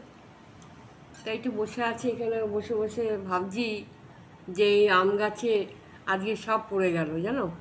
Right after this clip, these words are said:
আম গাছে যে এইগুলো হয়েছিল, ফলনগুলো সব নিচে পড়ে গেছে। কি অবস্থা হয়ে আছে নিচটা। আর যদি বৃষ্টি হলো, একটু ভালো,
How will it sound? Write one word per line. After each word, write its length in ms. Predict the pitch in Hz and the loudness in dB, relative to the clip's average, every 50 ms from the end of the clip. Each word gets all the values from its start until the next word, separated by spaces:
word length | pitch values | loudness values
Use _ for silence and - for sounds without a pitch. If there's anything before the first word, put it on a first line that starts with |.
| - - - - - - - - - - - - | -16 -20 -20 -20 -20 -20 -20 -20 -20 -16 -8 -4
আম 140 | - 190 202 202 | -2 -2 0 0
গাছে 240 | 208 208 202 240 240 | -2 -2 -2 -4 -2
যে 200 | 202 226 226 220 | 0 2 4 4
এইগুলো 480 | 214 214 214 208 202 220 226 226 226 | 6 4 4 2 2 2 2 2 2
হয়েছিল, 400 | 208 202 214 214 214 220 254 247 302 349 330 - | 2 4 4 4 4 2 -2 -2 -2 -2 -2 -2
ফলনগুলো 440 | - 214 208 220 226 226 220 226 233 233 - - | -2 0 0 2 0 0 -2 -2 -4 -4 -4 0
সব 420 | 233 226 233 247 247 247 247 247 240 | 2 2 2 4 2 2 2 0 0
নিচে 280 | 233 214 202 - - 202 175 175 | -2 -4 -4 -4 -6 -8 -6 -4
পড়ে 160 | 175 170 160 | -4 -2 -2
গেছে। 300 | 151 147 147 - - - - - - - - - - - - - - - - - - - - - - - - - | -2 -4 -6 -10 -14 -20 -20 -20 -20 -20 -20 -20 -20 -20 -20 -20 -20 -20 -20 -20 -20 -20 -20 -20 -20 -20 -16 -8
কি 120 | - 226 | -2 0
অবস্থা 460 | 214 196 185 202 202 202 - - 233 | 2 2 2 2 0 -2 -4 -4 -2
হয়ে 200 | 214 220 220 220 | 0 2 2 4
আছে 240 | 214 208 202 220 226 | 2 2 2 0 0
নিচটা। 480 | 214 208 202 - - - - - 185 170 170 170 - - - - - - - - - | 2 2 2 0 -2 -8 -10 -8 -8 -8 -8 -12 -14 -20 -20 -20 -20 -20 -20 -12 -6
আর 80 | 196 | -4
যদি 200 | 190 214 226 226 | -2 -2 0 0
বৃষ্টি 380 | 208 208 254 254 254 - - 285 | 0 2 0 0 0 0 -2 0
হলো, 260 | 262 269 269 262 247 | 2 2 2 2 2
একটু 200 | 240 247 - 240 220 190 | 0 0 -4 -8 -8 -4
ভালো, 180 | 202 214 214 214 | -2 -2 0 0